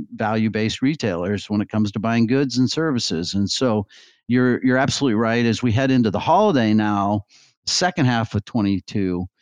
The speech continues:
um, we become a need store. I need to put gifts under the tree. I need to buy something for Hanukkah. I need to put a smile on the face of my kids. And so we do expect to do well this holiday season, and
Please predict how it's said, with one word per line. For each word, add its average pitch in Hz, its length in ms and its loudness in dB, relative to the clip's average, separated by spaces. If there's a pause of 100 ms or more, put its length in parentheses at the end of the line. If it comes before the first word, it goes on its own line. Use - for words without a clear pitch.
(380)
um, 107 440 0
we 151 140 2
become 175 320 0
a 135 40 4
need 131 260 4
store. 80 380 -6
I 127 120 2
need 139 380 2
to 117 60 -4
put - 260 -6
gifts 113 280 -2
under 101 180 0
the 95 140 -4
tree. 92 560 -6
I 117 140 2
need 135 300 4
to 120 160 0
buy 110 240 0
something - 280 -2
for 107 120 -4
Hanukkah. 104 420 -2
I 107 100 0
need 143 460 4
to - 40 -20 (340)
put 117 80 -2
a 113 40 -2
smile 120 360 0
on 113 100 4
the 101 80 2
face 107 320 -2
of 98 80 -2
my 95 120 0
kids. 92 500 -4 (440)
And 110 460 0
so 107 300 0
we 123 500 4
do 131 260 2
expect 110 480 -2 (140)
to 101 100 -4
do 104 140 -2
well 98 300 0
this 95 180 -2
holiday 101 400 0
season, 95 720 0
and 98 360 0